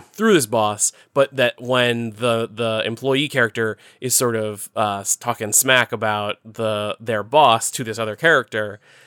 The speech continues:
uh, and fails a roll really badly, you then establish that the, the other N P C or the other P C and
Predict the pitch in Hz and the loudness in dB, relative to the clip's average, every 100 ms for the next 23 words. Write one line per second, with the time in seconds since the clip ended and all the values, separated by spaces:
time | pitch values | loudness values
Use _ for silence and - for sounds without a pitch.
0 | _ 117 107 107 110 - 123 110 107 107 | _ -4 -4 -6 -6 0 0 0 -2 2
1 | 175 196 143 120 113 110 104 104 104 104 | 4 6 4 0 -2 -4 -6 -8 -10 -10
2 | _ _ 123 131 120 117 113 117 110 - | _ _ -8 -6 0 0 0 -2 -4 -2
3 | 127 131 127 117 110 107 - 113 107 101 | 4 4 4 0 -6 -6 -6 -6 -6 -14
4 | - 113 107 98 107 110 104 - 110 110 | -4 -4 -4 -8 -8 -8 -6 -6 -4 -4
5 | 107 110 107 - 101 101 110 113 107 113 | -6 -8 -8 -8 -8 -10 -8 -6 -8 -8
6 | 107 107 101 98 98 104 104 101 | -6 -6 -8 -10 -10 -10 -12 -14